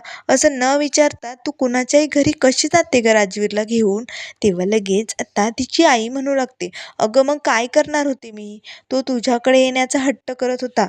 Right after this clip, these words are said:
गणपती बाप्पाचं दर्शन घ्यायचं होतं आणि त्यात तू नाही म्हणाली, फोन कट करून टाकला.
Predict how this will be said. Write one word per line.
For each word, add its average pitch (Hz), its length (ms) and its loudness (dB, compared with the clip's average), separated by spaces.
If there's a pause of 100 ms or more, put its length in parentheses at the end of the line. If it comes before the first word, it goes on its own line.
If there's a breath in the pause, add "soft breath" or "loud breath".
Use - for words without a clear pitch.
(180)
गणपती 226 420 2
बाप्पाचं 240 520 2
दर्शन 247 400 0
घ्यायचं 269 320 4
होतं 254 240 2 (300 loud breath)
आणि 254 220 -4
त्यात 285 200 0 (120)
तू 302 60 4
नाही 262 340 0
म्हणाली, 247 440 -4 (300 loud breath)
फोन 285 280 4
कट 254 280 2
करून 240 280 4
टाकला. 208 380 0